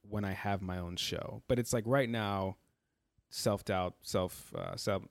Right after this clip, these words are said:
self-sabotage comes into play with, I'm just another guy with a podcast. But if I have my own show, the respect level is totally different.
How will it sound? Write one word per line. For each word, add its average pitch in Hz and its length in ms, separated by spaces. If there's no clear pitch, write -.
self-sabotage 101 680
comes 98 180
into 90 100
play 92 460
with, 95 480
I'm 120 100
just 113 160
another 101 180
guy 90 140
with 82 120
a - 100
podcast. - 500
But 123 100
if 120 100
I 139 100
have 127 100
my 113 80
own 95 160
show, 113 560
the 113 100
respect 104 420
level 90 220
is - 60
totally 90 260
different. - 460